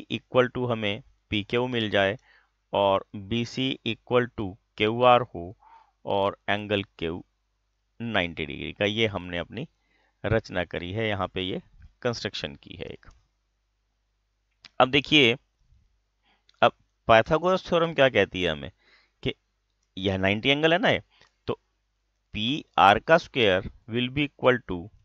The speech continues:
पी क्यू स्क्वायर and क्यू आर का, सॉरी, प्लस क्यू आर का स्क्वायर, क्योंकि क्यू नाइंटी डिग्री का है।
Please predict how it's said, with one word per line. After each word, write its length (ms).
पी 220
क्यू 180
स्क्वायर 460
and 280
क्यू 280
आर 240
का, 140
सॉरी, 180
प्लस 400
क्यू 260
आर 160
का 140
स्क्वायर, 360
क्योंकि 240
क्यू 200
नाइंटी 300
डिग्री 260
का 120
है। 160